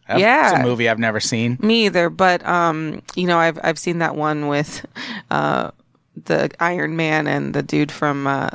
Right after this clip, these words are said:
Speaker 2: The Hangover. You know, I really wanna work in the entertainment industry. I really know a lot
Speaker 1: Iron
Speaker 2: about
Speaker 1: Robert Downey Junior and Bradley Cooper?
Speaker 2: No, the fat one. <laughs>
Speaker 1: Zach Galifianakis. Oh, that movie.
Speaker 2: <laughs>
Speaker 1: Okay,
Speaker 2: Yeah,
Speaker 1: yes.
Speaker 2: that's a buddy movie.
Speaker 1: Yeah,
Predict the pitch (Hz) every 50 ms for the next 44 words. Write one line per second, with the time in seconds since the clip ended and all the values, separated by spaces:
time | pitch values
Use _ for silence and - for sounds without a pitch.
0 | - - - - - 160 160 160 160 160 160 165 165 160 170 170 170 170 - -
1 | _ - 180 190 226 247 240 - 240 254 254 370 466 523 480 415 285 202 185 156
2 | 165 165 175 - 170 160 160 156 - 170 156 156 151 151 151 - - 147 156 151
3 | 151 - 143 143 143 143 151 - - 147 135 139 147 160 185 190 185 170 156 151
4 | 135 131 131 139 135 123 - - - - 123 127 131 139 139 143 156 165 175 180
5 | - 143 160 160 165 160 165 165 147 120 120 143 151 151 156 160 160 160 160 151
6 | 98 - 131 131 131 - 131 131 139 143 139 139 131 - - 160 185 - - 302
7 | 302 294 - 180 190 196 190 185 165 175 165 156 160 - - - - - 160 135
8 | - - 131 107 - 175 175 - _ - _ _ - - - 269 - - - -
9 | - - - - - - - - 339 269 - 370 - - 359 - - 269 - -
10 | 330 - 339 - - - - - - - - - - - 156 156 170 - - 180
11 | 170 208 185 170 - 202 185 170 180 - - 269 311 339 330 330 330 349 359 349
12 | 339 311 262 202 214 285 349 320 - 185 175 202 349 370 214 196 170 311 208 190
13 | 165 156 156 151 139 135 139 143 147 170 196 233 240 220 262 262 - - -